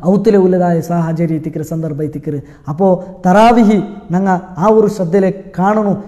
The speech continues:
എത്ര എത്തിക്കര ഞങ്ങൾക്ക് പിടിയുള്ളത്, അതേ ഞങ്ങൾ പിന്നും പിന്നും ഓതാ, അല്ലേണ്ടായെങ്കിൽ ഖുർആൻ നോക്കിയിട്ട് ഓതാ. അതിർത് അതിർ അതുമായി ബന്ധപ്പെട്ട ഫിഖിഹി ആയിട്ടുള്ളതായ മസാല അല്ല ഇന്നലത്തെ ക്ലാസ്സിൽ നിങ്ങൾ പഠിച്ചിരിക്കുവാർ. അതുകൊണ്ടത്തു ഞാൻ യാറെ വിശദീകരിക്കില്ല. അതുകൊണ്ടത്തു സഹോദരന്മാരെ,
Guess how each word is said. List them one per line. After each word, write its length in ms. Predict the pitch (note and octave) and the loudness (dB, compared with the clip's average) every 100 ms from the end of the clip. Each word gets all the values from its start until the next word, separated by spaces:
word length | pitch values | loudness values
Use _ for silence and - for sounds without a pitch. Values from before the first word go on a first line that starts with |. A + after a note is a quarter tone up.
| - | -14
എത്ര 240 | A#2+ F#3 | -8 0
എത്തിക്കര 340 | G3+ G3+ G3+ A3+ | 0 0 0 0
ഞങ്ങൾക്ക് 260 | G#3+ G3+ F#3 | 0 -2 -2
പിടിയുള്ളത്, 540 | G3 G3+ A3 A3 G3+ - - - | 0 0 2 2 2 -2 -8 -10
അതേ 240 | C#3+ G#3+ | 0 4
ഞങ്ങൾ 180 | C4 B3 | 4 2
പിന്നും 320 | - G#3+ A3+ | 0 0 0
പിന്നും 320 | G#3+ G#3+ G3+ G3 | -2 -2 0 0
ഓതാ, 180 | F#3+ F3 - - | 0 -2 -6 -14
അല്ലേണ്ടായെങ്കിൽ 720 | C3+ E3+ G3 G#3 G3+ G#3 G3 | -6 -2 0 2 2 2 0
ഖുർആൻ 680 | F3+ - - D#3 - G3 G3+ | 0 -6 -12 -10 -4 0 2
നോക്കിയിട്ട് 400 | G#3+ A#3+ B3+ B3+ | 4 4 2 2
ഓതാ. 360 | A#3+ A3+ G3 - - - | 2 4 2 -2 -10 -12
അതിർത് 300 | C3 F3+ F3+ F#3+ F#3+ | -4 0 0 0 -2
അതിർ 280 | E3 G3+ G3+ | -4 -2 -2
അതുമായി 320 | F3 G3 G#3+ | -2 0 2
ബന്ധപ്പെട്ട 380 | G3+ G3+ G3+ F#3+ | 2 0 -4 -6
ഫിഖിഹി 380 | F#3 F#3 G#3+ G#3 | -6 -4 -2 2
ആയിട്ടുള്ളതായ 580 | A3 G3+ A3+ G#3+ G#3 G#3 | 2 2 -2 -2 0 0
മസാല 360 | G3+ G3+ D4 C4 | -2 -4 0 2
അല്ല 160 | A3 E3+ - - - | 2 0 -6 -16 -6
ഇന്നലത്തെ 320 | E3+ F3+ F3+ | -4 -2 -2
ക്ലാസ്സിൽ 320 | G3 G3 G#3 G3+ G3 - - | 0 0 0 -2 -2 -8 -6
നിങ്ങൾ 140 | F3+ | -4
പഠിച്ചിരിക്കുവാർ. 600 | F3 F#3+ F3 G#3 G3 F#3+ F3+ | -2 -2 -2 -2 -2 0 0
അതുകൊണ്ടത്തു 520 | E3+ F3 E3+ F3 E3+ - - | 0 -2 -2 -4 -6 -12 -10
ഞാൻ 360 | E3 F3 E3 D#3 - - | -4 -2 -2 -4 -12 -10
യാറെ 220 | D3+ E3+ | -4 -4
വിശദീകരിക്കില്ല. 800 | D#3 E3+ D#3 D3+ C#3 - C#3+ B2 - - A#2 | -4 -4 -6 -6 -8 -8 -8 -10 -16 -20 -12
അതുകൊണ്ടത്തു 400 | D3 E3 D3+ E3 | -6 -6 -6 -8
സഹോദരന്മാരെ, 720 | F3 F3 F#3 F#3 F#3 F#3 F#3 | -6 -2 0 2 4 4 4